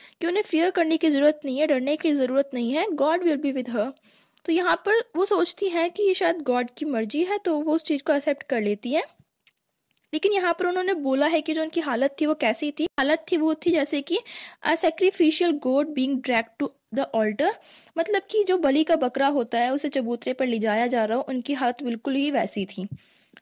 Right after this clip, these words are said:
तो इस सेक्शन में उन्होंने अपनी mainly मैरिज के बारे में कवर किया है। आगे जो अमार जीवन है उसमें और भी चीज़ें कवर हुई हैं, जैसे कि वो बोलती है घूंघट के बारे में, जो घूंघट प्रथा थी, जो वेल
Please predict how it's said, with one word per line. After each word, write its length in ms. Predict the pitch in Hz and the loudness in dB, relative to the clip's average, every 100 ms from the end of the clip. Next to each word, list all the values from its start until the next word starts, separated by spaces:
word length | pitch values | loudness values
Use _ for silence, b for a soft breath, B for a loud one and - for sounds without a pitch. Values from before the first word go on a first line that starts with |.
| B - | B -10
तो 60 | - | -2
इस 160 | 330 392 | 0 2
सेक्शन 280 | 349 330 370 | 2 2 0
में 120 | 349 | 0
उन्होंने 220 | 359 330 | 2 2
अपनी 200 | 320 330 | 0 -2
mainly 400 | 330 311 285 302 | -4 -2 -2 -2
मैरिज 280 | 294 240 294 | 0 0 0
के 100 | - | -2
बारे 220 | 320 269 | 0 0
में 120 | 254 262 | 0 0
कवर 240 | 254 254 | 2 2
किया 280 | 254 247 226 | 0 0 0
है। 200 | 285 311 | 0 -4
आगे 280 | 277 285 339 | -2 -2 0
जो 140 | 370 370 | 0 -2
अमार 280 | 294 254 | -2 -2
जीवन 320 | 262 269 285 285 | -4 -4 -6 -6
है 160 | 269 | -6
उसमें 220 | 294 302 | -6 -8
और 240 | 302 254 240 | -6 -4 -4
भी 120 | 277 | -2
चीज़ें 260 | 277 269 277 | -2 -4 -4
कवर 280 | 233 262 | -2 -2
हुई 220 | 285 254 240 | -2 -2 -2
हैं, 160 | 302 | -2
जैसे 240 | 302 311 339 | -2 -2 0
कि 120 | 370 | 0
वो 100 | 359 | 0
बोलती 400 | 320 285 277 320 | 0 0 0 0
है 160 | 349 440 B B B B B - | 0 -2 B B B B B -4
घूंघट 380 | 320 339 370 403 | 0 2 2 2
के 120 | 339 | 2
बारे 280 | 269 220 226 | 2 2 0
में, 140 | 269 | -2
जो 120 | 294 294 | -2 0
घूंघट 380 | 285 262 294 | 0 2 0
प्रथा 400 | - 269 254 285 | 0 -2 0 -2
थी, 280 | 269 269 254 | 0 -2 -2
जो 260 | 254 285 294 B B 233 | 0 0 -2 B B -8
वेल 320 | 254 277 302 | -2 0 -2